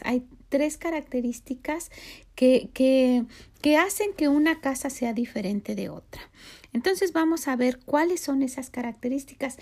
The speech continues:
y me gustaría que usted pensara en cuál de ellas está usted, en qué característica de estas casas. Hay casas que tienen mucha luz, ¿verdad? A mí me encanta que entre la luz.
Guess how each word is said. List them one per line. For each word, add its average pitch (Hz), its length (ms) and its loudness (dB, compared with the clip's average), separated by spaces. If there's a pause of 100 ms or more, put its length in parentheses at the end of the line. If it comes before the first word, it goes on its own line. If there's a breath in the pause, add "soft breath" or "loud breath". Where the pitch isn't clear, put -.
(300 loud breath)
y 254 100 2
me 285 140 4
gustaría 285 480 -2
que 330 80 -4
usted 285 280 -4
pensara 254 640 -2
en 220 160 -2
cuál 233 300 -4
de 226 240 -2
ellas 240 520 -6
está 202 380 -4
usted, - 340 -10 (160)
en 202 140 -4
qué 226 140 -10
característica 196 880 -6
de 170 100 -6
estas - 280 -10
casas. - 340 -14 (460 loud breath)
Hay 320 180 4
casas 320 420 0
que 254 140 -2
tienen 208 500 -2
mucha 233 520 -2
luz, - 480 -14 (600)
¿verdad? 254 240 2 (640 loud breath)
A 269 100 4
mí 302 160 6
me 311 120 6
encanta 277 640 0
que - 180 -8
entre 196 280 -6
la - 160 -8
luz. - 480 -14